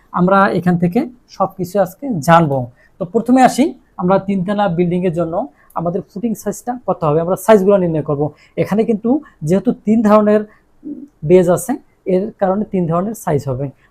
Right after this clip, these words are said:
তো প্রথমেই যে সাইজটা হবে, আমরা কর্নার যেই মাপগুলো এক, দুই, তিন, চার, এই কর্নারের জন্য আমরা যে সাইজ নেব বেজের, তা হচ্ছে চার ফিট ছয় ইঞ্চি by চার ফিট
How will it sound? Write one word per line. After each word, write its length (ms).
তো 80
প্রথমেই 520
যে 140
সাইজটা 380
হবে, 140
আমরা 160
কর্নার 440
যেই 220
মাপগুলো 460
এক, 280
দুই, 200
তিন, 180
চার, 200
এই 80
কর্নারের 420
জন্য 200
আমরা 200
যে 300
সাইজ 280
নেব 200
বেজের, 400
তা 60
হচ্ছে 280
চার 220
ফিট 320
ছয় 160
ইঞ্চি 300
by 300
চার 200
ফিট 280